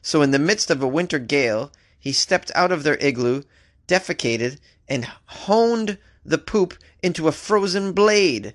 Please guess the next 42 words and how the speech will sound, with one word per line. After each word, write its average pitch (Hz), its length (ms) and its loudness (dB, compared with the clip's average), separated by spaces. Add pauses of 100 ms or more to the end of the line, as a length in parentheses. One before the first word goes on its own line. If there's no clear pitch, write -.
(200)
which 160 180 -4
he 180 100 -4
sharpened 165 580 0
with, 147 320 -4
with 139 160 0
a 135 60 -2
spray 185 460 0
of 165 100 0
his 175 160 -2
saliva. 151 680 0 (600)
With 151 220 2
the 143 80 4
knife 156 340 2
that 165 140 -2
he 147 140 -2
had 123 120 -2
just 143 220 -4
made 135 200 -2
out 131 120 0
of 120 80 -4
his 117 120 -8
own 123 140 -4
fecal 123 380 -6
matter, 113 260 -4
he 156 140 0
killed 185 260 2
a 196 60 4
dog. 160 540 0 (420)
He 123 340 -6 (360)
used 135 320 -2
its 123 140 -10
ribcage 131 500 0
as - 180 -4
a 107 60 -4
sled 170 560 2 (400)
and 123 100 -4
its 113 140 -6
hide 151 640 0
to - 100 -10
harness 165 540 -4
another 160 340 -2
dog, 92 360 -4